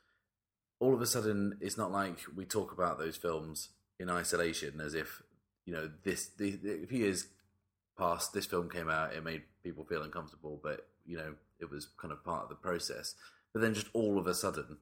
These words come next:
it's just this massive burst of cities being destroyed, like, and I mean,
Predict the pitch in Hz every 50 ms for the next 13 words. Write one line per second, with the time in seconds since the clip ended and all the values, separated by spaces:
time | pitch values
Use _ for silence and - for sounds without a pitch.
0 | _ _ - - 82 73 - - 90 - - 90 - - 98 95 98 101 104 101
1 | - - - 90 82 78 73 - 98 87 82 73 73 76 - - - - - -
2 | - - - - _ _ _ _ - 87 85 78 76 76 76 76 - - - -
3 | - - _ _ _ - - 104 69 - 85 80 - 90 85 82 78 78 - -
4 | - 87 82 80 78 80 80 78 - - - - - _ _ _ _ - 85 82
5 | 78 67 - - - - _ _ _ - 90 92 90 90 82 98 101 98 98 98